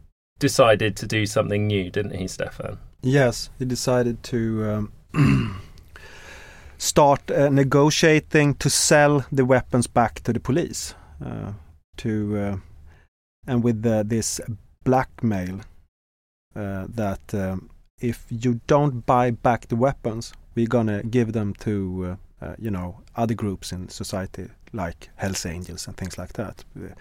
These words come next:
Speaker 2: just give them away, so it's gonna be a lot of f-, um, uh, chaos out on the streets. So that was the plan. So he wrote this, uh, letter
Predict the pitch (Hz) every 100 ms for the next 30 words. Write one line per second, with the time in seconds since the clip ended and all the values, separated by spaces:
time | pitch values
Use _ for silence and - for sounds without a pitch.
0 | - - 117 - 135 120 117 107 107 98
1 | 87 - 104 - 107 98 104 95 90 -
2 | - - - - 117 107 - 98 87 -
3 | _ _ - - - - 95 85 80 -
4 | - - - - - - - - 107 82
5 | 87 - - - 90 90 _ - - -
6 | 101 92 - 143 98 - - _ - -
7 | - - - 127 139 139 135 - 123 -
8 | 151 139 123 131 139 139 143 147 165 147
9 | 135 - - - 131 120 117 123 123 160
10 | 190